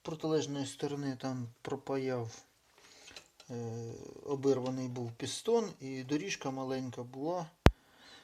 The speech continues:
на Т Г Р. Ну, маса Т Г Р теж одірвана. Бо сигналів не було, зразу не зрозумів, що, а потім там,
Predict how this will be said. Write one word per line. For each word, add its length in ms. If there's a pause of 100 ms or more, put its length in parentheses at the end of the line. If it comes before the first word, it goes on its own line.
(200)
на 800
Т 180
Г 260
Р. 160 (120)
Ну, 120
маса 300
Т 140
Г 220 (100)
Р 60 (100)
теж 320 (880)
одірвана. 520 (1160)
Бо 160
сигналів 460
не 100
було, 260
зразу 300
не 120
зрозумів, 520
що, 220 (160)
а 80
потім 280 (260)
там, 220